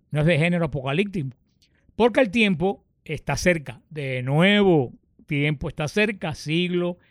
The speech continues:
siglo uno. Y sigue, y sigue, eh, diciendo, "El que es injusto, sea injusto todavía.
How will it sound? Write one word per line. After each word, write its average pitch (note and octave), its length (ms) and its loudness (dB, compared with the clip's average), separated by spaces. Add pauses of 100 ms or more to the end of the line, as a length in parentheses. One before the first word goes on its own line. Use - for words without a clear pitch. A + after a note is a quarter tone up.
(280)
siglo E3+ 440 0
uno. E3+ 460 2 (1040)
Y F3+ 120 0
sigue, G3+ 480 0
y D#3+ 260 -4
sigue, F#3 600 0
eh, E3 40 -6
diciendo, D3+ 520 -4 (200)
"El E3+ 140 0
que A#3+ 100 0
es A3 120 0
injusto, A3 580 6
sea F#3 160 2
injusto F#3+ 460 2
todavía. C3+ 560 0